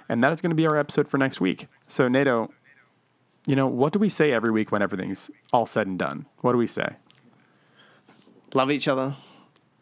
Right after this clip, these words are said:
Speaker 2: and watch some anime.
Speaker 1: This has been A plus Anime. I am Nito. I am Nito. I am,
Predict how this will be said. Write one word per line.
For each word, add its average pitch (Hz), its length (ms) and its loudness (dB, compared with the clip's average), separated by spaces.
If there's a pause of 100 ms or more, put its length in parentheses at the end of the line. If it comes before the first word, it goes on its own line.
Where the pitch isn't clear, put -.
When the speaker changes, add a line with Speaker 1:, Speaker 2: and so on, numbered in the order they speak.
(100)
Speaker 2:
and 120 140 0
watch 139 160 -2
some 147 100 -2
anime. 135 360 -2 (760)
Speaker 1:
This 117 160 0
has 117 80 -2
been 120 140 4
A 120 120 2
plus 120 240 0
Anime. 117 220 2
I 123 260 2
am 123 140 0
Nito. 120 320 2 (200)
I 151 160 4
am 135 300 2
Nito. 120 540 2
I 147 140 4
am, 131 380 0